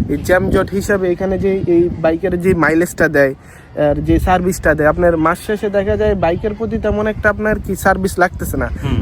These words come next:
Speaker 1: এই, এই বাইকে দেবেন, এই টিভিএস বাইকটা ধরতে গেলে রাইড শেয়ারের জন্য একশোতে একশো। মানে
Speaker 2: আচ্ছা,
Speaker 1: এটার
Speaker 2: আচ্ছা।
Speaker 1: কোনো তুলনা নেই। না, ঠিক আছে, আপনি অন্য বাইক দিয়েও রাইড শেয়ার করতে পারেন, তো এটা আপনার ব্যক্তিগত ব্যাপার, সমস্যা নেই। কিন্তু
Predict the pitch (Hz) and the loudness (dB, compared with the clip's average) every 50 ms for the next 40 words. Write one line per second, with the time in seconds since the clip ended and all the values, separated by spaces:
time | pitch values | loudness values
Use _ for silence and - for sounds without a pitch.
0 | - - 156 156 - - - 214 226 247 220 233 226 233 226 240 226 208 180 175 | 2 2 2 2 2 0 0 2 2 2 2 2 2 0 0 0 2 2 2 2
1 | 175 170 170 170 - 226 226 208 247 240 196 196 202 220 220 - - 233 226 214 | 2 0 -2 -4 -4 -6 -4 -2 -2 -2 -2 -2 -4 -6 -4 -4 -4 -2 -2 0
2 | 185 196 202 - - 226 220 226 226 233 226 190 170 170 180 - - 220 226 220 | 0 -2 -2 -2 -4 -4 -2 -2 0 0 2 2 2 2 0 -2 -4 -2 0 0
3 | 226 214 190 226 226 233 240 254 269 - - - 196 - - - 135 - 214 175 | 0 0 0 0 0 2 2 2 2 2 0 0 -2 -2 -2 -4 -4 -2 0 0
4 | 143 - - - - 127 - - - - - - - - - - - 165 180 185 | 0 -2 -4 -6 -8 -6 -6 -6 -4 -4 -4 -4 -4 -6 -6 -4 -2 0 0 0
5 | - 202 208 208 226 226 226 226 - 240 240 254 - - 277 262 247 214 190 160 | 2 2 0 2 2 2 0 2 0 0 0 0 2 4 4 4 4 4 2 0
6 | 143 127 120 - - - - - - - - - - 160 170 156 - - 202 208 | -2 -4 -6 -10 -14 -16 -8 -6 -6 -6 -6 -4 -2 0 0 0 0 -2 -4 -2
7 | 240 226 - 170 160 175 - 185 180 196 208 220 208 208 208 208 202 214 233 208 | -2 0 0 0 -2 -2 0 0 0 2 2 2 2 2 0 0 0 0 2 4
8 | 196 185 - - 208 202 185 - 170 165 - 180 165 160 151 143 147 165 160 175 | 4 2 2 0 -2 -2 0 -2 -4 -2 0 0 0 0 0 0 -2 -2 2 2
9 | 165 165 - 170 156 - 170 160 - - 147 135 - - 131 127 127 127 - - | 0 2 2 0 0 2 2 0 0 0 2 4 4 4 4 2 0 -4 -8 -6
10 | - 160 156 156 - 151 131 127 123 - - - - - 135 - 165 170 - - | -4 -4 -4 -4 -4 -6 -8 -8 -8 -12 -16 -16 -16 -14 -8 -6 -6 -4 -4 -2